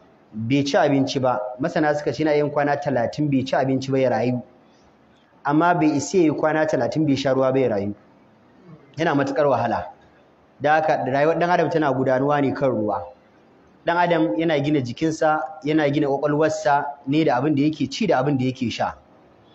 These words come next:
Kowane abu da yake ci, Allah ya tsara akwai abin da jikin shi yake buƙata, sai ya je yana marmarinsa. Duk abin da ya gaji kana marmarinka a ranka, kana marmarinsa a ranka,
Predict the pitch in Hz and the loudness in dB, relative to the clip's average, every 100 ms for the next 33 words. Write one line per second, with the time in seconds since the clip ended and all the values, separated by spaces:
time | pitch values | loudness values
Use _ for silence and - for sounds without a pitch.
0 | _ _ _ _ _ - 196 220 202 156 | _ _ _ _ _ -4 2 4 4 2
1 | 147 147 160 175 139 - 170 165 165 165 | 2 2 2 0 -2 -2 -2 -2 -2 0
2 | 175 143 139 156 156 160 127 156 151 143 | 2 2 2 2 2 2 2 2 2 2
3 | 123 113 151 135 143 139 135 120 - 143 | -2 -2 -2 -2 -2 -2 -2 -2 0 0
4 | 131 117 92 - 165 135 143 147 156 139 | 0 -2 -4 -4 -2 0 0 0 0 0
5 | 160 170 170 160 - - - _ _ _ | 0 0 0 0 -4 -6 -16 _ _ _
6 | _ _ - 160 165 147 143 147 170 165 | _ _ -4 2 4 4 2 0 0 2
7 | 139 147 151 151 156 151 120 127 147 135 | 2 2 4 2 2 0 0 0 0 -2
8 | - 104 - - 160 143 143 147 151 151 | -2 -4 -6 -6 -2 0 2 4 4 4
9 | 151 - 117 131 139 - 101 | 0 0 0 2 0 0 -4